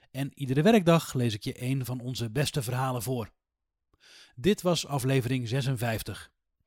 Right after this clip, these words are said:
Personeel dierenpark Wildlands aangeslagen na dood van olifant tijdens verhuizing. Een olifant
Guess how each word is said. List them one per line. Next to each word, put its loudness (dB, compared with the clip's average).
Personeel 2
dierenpark 0
Wildlands 0
aangeslagen 0
na 2
dood 0
van -6
olifant 0
tijdens -6
verhuizing. 0
Een 2
olifant 2